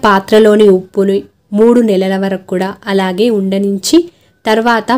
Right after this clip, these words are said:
మళ్ళీ మార్చుకోవచ్చు. ఈ అక్షయ తృతీయ రోజు పూజ చేయలేని వాళ్ళు మంగళవారం గాని, శుక్రవారం గాని కూడా ఈ అక్షయ పాత్రను పెట్టి పూజ చేసుకోవచ్చు.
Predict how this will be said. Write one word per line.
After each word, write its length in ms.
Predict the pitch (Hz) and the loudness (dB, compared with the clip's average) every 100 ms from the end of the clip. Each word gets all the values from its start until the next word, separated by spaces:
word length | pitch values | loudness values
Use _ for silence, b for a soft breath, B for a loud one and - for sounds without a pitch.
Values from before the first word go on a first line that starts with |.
| 240 | 0
మళ్ళీ 260 | 190 202 240 | 0 0 0
మార్చుకోవచ్చు. 880 | 208 180 - 196 196 190 185 185 - - _ _ _ _ - | -2 -4 -4 -4 -2 -2 -4 -8 -12 -14 _ _ _ _ -4
ఈ 80 | 240 226 | 0 0
అక్షయ 380 | 202 - 262 262 | -2 0 2 2
తృతీయ 320 | 208 214 226 220 | -2 0 2 4
రోజు 200 | 208 196 214 _ | 2 2 -2 _
పూజ 220 | - 226 233 226 | -4 -2 -2 -4
చేయలేని 520 | - 190 190 208 214 202 | -4 -2 0 0 0 0
వాళ్ళు 280 | 196 190 208 - _ _ - | -2 -2 -6 -10 _ _ -6
మంగళవారం 640 | 196 202 226 233 233 226 226 | -2 2 2 2 0 0 -2
గాని, 200 | 208 208 - _ - | -2 -4 -10 _ -8
శుక్రవారం 680 | 226 - 233 233 233 226 220 196 | -8 -4 -2 0 0 -2 -2 -4
గాని 260 | 185 190 190 | -4 -6 -6
కూడా 220 | 190 185 190 - - | -6 -6 -8 -12 -2
ఈ 40 | 208 185 | 0 0
అక్షయ 340 | - - 226 220 | -2 0 0 0
పాత్రను 400 | 190 190 196 196 190 | -4 -2 -2 -2 -4
పెట్టి 280 | 190 - 294 330 - | -8 -4 -4 -4 -2
పూజ 180 | 208 202 220 | 0 0 0
చేసుకోవచ్చు. 760 | 190 175 - - 190 185 185 - | -2 -4 -6 -4 -4 -4 -8 -10